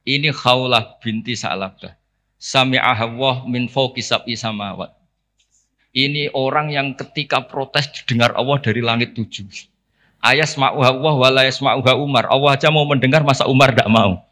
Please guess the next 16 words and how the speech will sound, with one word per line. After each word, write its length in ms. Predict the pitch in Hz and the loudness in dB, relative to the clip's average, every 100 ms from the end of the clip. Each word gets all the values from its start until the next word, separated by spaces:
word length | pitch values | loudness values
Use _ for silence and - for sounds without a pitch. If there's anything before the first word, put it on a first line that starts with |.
| _ | _
Andai 240 | - 127 147 | 2 4 6
kan 160 | 139 | 6
ndak 220 | 143 139 156 | 6 6 6
ada 80 | 147 | 4
sholat 320 | 151 147 135 | 4 2 2
duhur, 240 | 131 139 | -2 -2
saya 240 | - 139 143 | 0 2 2
akan 160 | 135 | 0
dengar 240 | 113 123 139 | 2 2 2
sampai 240 | 131 123 | 0 2
dia 160 | 135 135 | 2 4
capek. 560 | 123 - - - - - 180 _ _ | 4 2 -2 -4 -8 -10 -18 _ _
<laughs> 520 | _ _ _ _ - | _ _ _ _ -8
Jadi 160 | 113 131 | -6 -4
sunnahnya 840 | 139 131 123 120 123 123 120 117 | -2 4 4 6 6 6 4 2
kiai 400 | 123 117 110 117 | 2 4 4 2